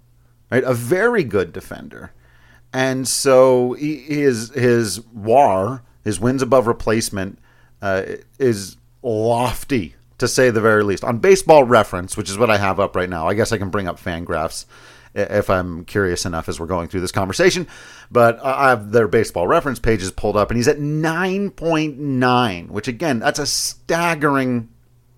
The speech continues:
number, that he's gonna finish the season over ten wins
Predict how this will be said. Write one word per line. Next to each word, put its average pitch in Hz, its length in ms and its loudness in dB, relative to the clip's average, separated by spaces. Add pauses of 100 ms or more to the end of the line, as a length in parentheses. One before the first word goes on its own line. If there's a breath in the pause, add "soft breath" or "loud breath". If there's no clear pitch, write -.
(200)
number, 98 600 -2 (300 soft breath)
that 127 140 0
he's 127 120 -2
gonna 143 220 0
finish 139 460 0
the 123 80 -4
season 113 580 -2 (320 soft breath)
over 117 560 4 (300 soft breath)
ten 139 420 -2
wins 110 560 0